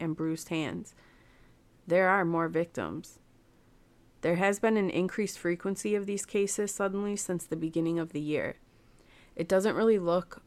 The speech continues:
all that coincidental. This has people doubting that the men's deaths were simply a series of accidental drownings. The odds of this occurring,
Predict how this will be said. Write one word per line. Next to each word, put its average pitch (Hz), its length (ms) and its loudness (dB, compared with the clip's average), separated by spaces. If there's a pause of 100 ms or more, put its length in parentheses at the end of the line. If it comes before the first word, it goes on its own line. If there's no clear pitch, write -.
(180)
all 170 240 4
that 196 260 0
coincidental. 170 760 -2 (640)
This 190 240 0
has 220 160 4
people 214 280 2
doubting 180 520 4
that 165 220 0
the 170 60 0
men's 165 300 2
deaths 165 380 -2
were 170 120 2
simply 170 420 -2
a 160 40 0
series 170 440 -2
of 156 120 -4
accidental 151 600 -2
drownings. 131 580 -4 (1120)
The 180 180 2
odds 208 320 8
of 208 140 0
this 190 220 0
occurring, 160 540 -2